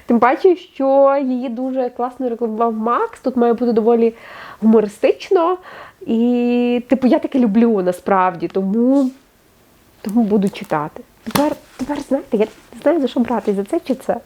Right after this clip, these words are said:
Бо і це, і це мені дуже сильно хотілось. І це такі класні товстунці, це прям ті книги, які я люблю. І я вже навіть не кажу про, чекайте, дайте я тут познаходжу ці всі милі штуки. Ось просто подивіться, яке воно гарне. Оце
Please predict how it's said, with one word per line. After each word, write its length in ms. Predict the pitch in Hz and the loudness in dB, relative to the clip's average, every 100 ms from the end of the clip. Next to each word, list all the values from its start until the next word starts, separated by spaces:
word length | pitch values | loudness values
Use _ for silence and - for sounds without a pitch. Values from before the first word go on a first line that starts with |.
| - - - - | -14 -14 -12 -2
Бо 100 | 220 | 0
і 80 | 247 | 0
це, 240 | - 440 | 2 2
і 40 | 392 | 4
це 140 | 285 | 2
мені 160 | 233 208 | 0 0
дуже 200 | 233 262 | 0 -2
сильно 260 | 220 208 | 0 0
хотілось. 460 | 208 208 196 170 185 | 0 -2 0 0 0
І 60 | - | -4
це 280 | - 294 311 - - - | 2 2 2 -4 -16 -6
такі 220 | 269 403 | 0 0
класні 400 | - 311 339 320 | 0 -2 -2 -2
товстунці, 680 | 285 262 - 247 226 226 214 | -4 -6 -2 -2 -2 -6 -2
це 80 | 277 | -2
прям 240 | 277 311 277 | 0 -2 -2
ті 240 | - 349 | 0 0
книги, 320 | 359 381 330 | 4 2 4
які 240 | 320 - 294 | 0 0 0
я 80 | |
люблю. 360 | 262 247 220 226 233 | 2 0 0 -2 0
І 40 | |
я 120 | 302 | -2
вже 120 | 339 | 0
навіть 260 | 330 330 302 | 0 0 0
не 80 | 294 | 0
кажу 280 | 294 277 320 | 0 0 0
про, 440 | 294 294 294 294 - - - - - - | 2 2 4 0 -2 -16 -20 -20 -20 -10
чекайте, 380 | 262 226 185 214 | -6 -4 -4 -2
дайте 260 | 202 202 208 | 0 0 -2
я 40 | |
тут 120 | 202 | -6
познаходжу 680 | - 226 226 247 226 202 208 | -2 0 0 0 0 0 -2
ці 60 | 214 | -6
всі 200 | 208 233 | -4 0
милі 240 | 226 226 | 2 2
штуки. 400 | 233 - 226 - | 0 -4 -6 -2
Ось 120 | 220 214 | -4 -2
просто 460 | 240 254 - 254 | 0 0 -2 -8
подивіться, 380 | 254 285 277 285 | -6 -6 -4 -6
яке 160 | 285 339 | -6 -2
воно 220 | 320 339 | -2 0
гарне. 460 | 320 - - 359 381 - | 0 0 0 -4 -8 -8
Оце 340 | 330 - 349 | -10 0 0